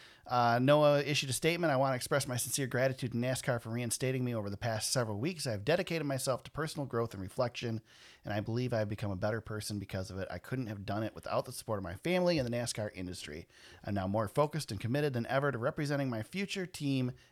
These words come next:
in the best way possible. I'm eager to get behind, back behind the wheel and compete at the highest level, giving it my all on and off the track.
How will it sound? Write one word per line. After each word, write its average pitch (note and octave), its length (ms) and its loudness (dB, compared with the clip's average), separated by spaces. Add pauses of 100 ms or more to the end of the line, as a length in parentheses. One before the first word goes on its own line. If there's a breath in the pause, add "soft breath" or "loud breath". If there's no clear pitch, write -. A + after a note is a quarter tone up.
in - 80 -8
the G2+ 80 -2
best A#2 240 0
way G2+ 140 -4
possible. A2+ 480 -4
I'm F#2 120 -6 (120)
eager D#3+ 320 0
to B2+ 80 -2
get A#2 160 -6
behind, D3 400 -4
back C#3 180 2
behind B2+ 260 -4
the C#3+ 60 -4
wheel A2+ 320 -2 (400 loud breath)
and G#2 100 -4
compete A2 260 -2
at G#2+ 60 -8
the G2 60 -4
highest A#2 380 2
level, G#2 260 0
giving D#3 300 0
it D3+ 100 -2
my C#3 140 2
all G#2+ 360 -2
on C3 200 2
and C3 80 0
off G#2 260 -2
the - 80 -14
track. F2+ 400 -2